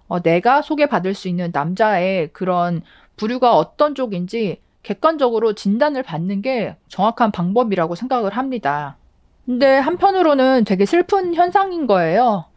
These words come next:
좋은 남자, 뭐 잘난 남자 만나고 싶은데 현실이 그렇지가 못하고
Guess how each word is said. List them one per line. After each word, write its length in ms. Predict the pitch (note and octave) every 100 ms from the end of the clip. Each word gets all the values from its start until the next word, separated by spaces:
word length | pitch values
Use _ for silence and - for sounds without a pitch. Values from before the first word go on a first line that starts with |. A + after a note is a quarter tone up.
| _ _ _ _ -
좋은 300 | - B3 D#4
남자, 520 | A#3+ F3+ F#3 F#3 D#3+ F3
뭐 140 | E3+
잘난 360 | E3+ F#3+ C4 C#4+
남자 240 | G#3 G#3
만나고 460 | G#3 D#3+ A#3 C4+ C4+
싶은데 680 | - - G3+ A3+ A3 E3
현실이 840 | E3 E4 F4+ F4+ C4 A#3 A#3+ G#3 D#3
그렇지가 540 | G#3 A3+ - A3+ A3
못하고 600 | F#3+ F3+ - G3 A#3+ D#4